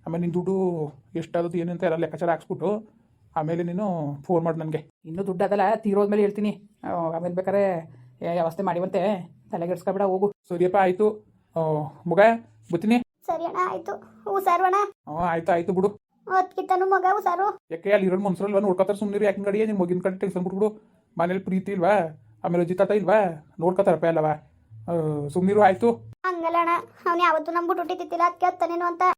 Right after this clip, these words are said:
Speaker 1: ನಾವ್ ನೋಡ್ಕೊತೀವಿ, ನೀನ್ ಟೆನ್ಷನ್ ತಗೋಬೇಡ ಅಂತ ಹೇಳ್ತಾ ಇಲ್ವಾ? ನೀನ್ ಆ ಅಮ್ಮನ್ ಕಡೆಗೆ ನೋಡ್ಕೊ ನೀನು. ಹ್ಮ್, ಎತ್ತರಾಗಿದ್ರೆ ಮಾತಾಡ್ಕೊ ಹೋಗೋನು ಮನ್ಗದಲ್ಲ.
Speaker 2: ಲವ್ ಮಗ, ಇದು ಟ್ರೈನು ಐದುವರೆ ಟ್ರೈನ್ ಅದೇ, ಈಗ ಹೊಂಟೋಗು ನೀನು. ಹೋಗ್ಬಿಟ್ಟು ಮೈಸೂರು, ಮೈಸೂರು ರೈಲ್ವೆ ಸ್ಟೇಷನಲ್ಲಿ ಕೂಟ್ರು ನಿಲ್ಸಿದ್ಯಲ್ಲ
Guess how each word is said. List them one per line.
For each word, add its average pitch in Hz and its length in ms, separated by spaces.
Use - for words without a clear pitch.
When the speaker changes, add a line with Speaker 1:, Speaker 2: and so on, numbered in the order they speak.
Speaker 1:
ನಾವ್ 156 120
ನೋಡ್ಕೊತೀವಿ, 196 460
ನೀನ್ 214 160
ಟೆನ್ಷನ್ 190 240
ತಗೋಬೇಡ 175 240
ಅಂತ 196 100
ಹೇಳ್ತಾ 185 240
ಇಲ್ವಾ? 175 240
ನೀನ್ 180 140
ಆ 170 400
ಅಮ್ಮನ್ 160 180
ಕಡೆಗೆ 180 200
ನೋಡ್ಕೊ 170 200
ನೀನು. 185 140
ಹ್ಮ್, 160 340
ಎತ್ತರಾಗಿದ್ರೆ 180 600
ಮಾತಾಡ್ಕೊ 170 380
ಹೋಗೋನು 180 380
ಮನ್ಗದಲ್ಲ. 175 380
Speaker 2:
ಲವ್ 202 180
ಮಗ, 190 120
ಇದು 185 140
ಟ್ರೈನು 202 380
ಐದುವರೆ 202 260
ಟ್ರೈನ್ 202 180
ಅದೇ, 208 240
ಈಗ 190 60
ಹೊಂಟೋಗು 190 280
ನೀನು. 226 140
ಹೋಗ್ಬಿಟ್ಟು 214 460
ಮೈಸೂರು, 208 500
ಮೈಸೂರು 208 440
ರೈಲ್ವೆ 196 160
ಸ್ಟೇಷನಲ್ಲಿ 208 340
ಕೂಟ್ರು 202 160
ನಿಲ್ಸಿದ್ಯಲ್ಲ 208 320